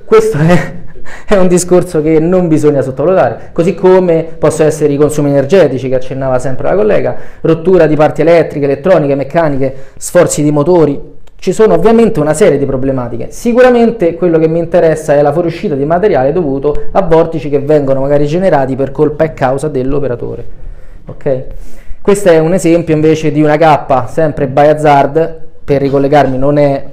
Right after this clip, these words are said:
una cappa per citotossici, come diceva il collega, ma simile, perché la cappa per citotossici mostra comunque ha delle griglie di ripresa, una ripresa dell'aria del trenta per cento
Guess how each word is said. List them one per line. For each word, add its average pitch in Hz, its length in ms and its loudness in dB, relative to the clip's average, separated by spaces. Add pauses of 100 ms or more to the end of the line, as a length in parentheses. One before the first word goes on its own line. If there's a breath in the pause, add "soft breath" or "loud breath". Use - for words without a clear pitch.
una 127 180 -6
cappa 135 320 -2
per 127 340 -4
citotossici, 131 640 -2
come 123 120 -6
diceva 131 200 -4
il 123 60 -6
collega, 139 400 -4 (280 loud breath)
ma 147 460 0 (180)
simile, 143 500 -2
perché 135 280 -2
la 131 140 0
cappa 135 220 -2
per 135 100 -4
citotossici 147 720 -4 (220 loud breath)
mostra 143 500 -2
comunque 139 460 -2
ha 135 140 2
delle 131 300 -4
griglie 131 240 -2
di 131 80 0
ripresa, 143 580 0
una 131 220 -4
ripresa 131 280 -2
dell'aria 135 280 0
del 120 80 -6
trenta 131 280 -4
per 127 120 -2
cento 127 440 -6